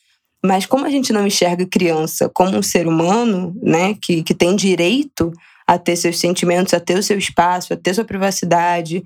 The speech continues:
é, a sentir, a gente invalida aquilo. "Não, mas como assim você não gosta do seu avô? Como assim você não quer abraçar fulano de tal? Ela gosta tanto de você, ela te faz tão bem." A gente pode tá empurrando o nosso filho, nosso sobrinho,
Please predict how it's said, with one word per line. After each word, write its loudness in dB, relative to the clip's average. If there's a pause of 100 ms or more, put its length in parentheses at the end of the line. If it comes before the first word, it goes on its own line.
(300)
é, 0 (380)
a 4
sentir, 0
a 2
gente 0
invalida 0
aquilo. -2
"Não, 0
mas 0
como 2
assim 0
você -2
não 0
gosta -2
do -6
seu 2
avô? 0 (300)
Como 0
assim 0
você -2
não 0
quer 0
abraçar -2
fulano -2
de -6
tal? -2
Ela -4
gosta -4
tanto -2
de -2
você, -2
ela 0
te -10
faz 0
tão 0
bem." 0
A 0
gente -2
pode 2
tá -2
empurrando 0 (560)
o 4
nosso 0
filho, 0
nosso -2
sobrinho, 0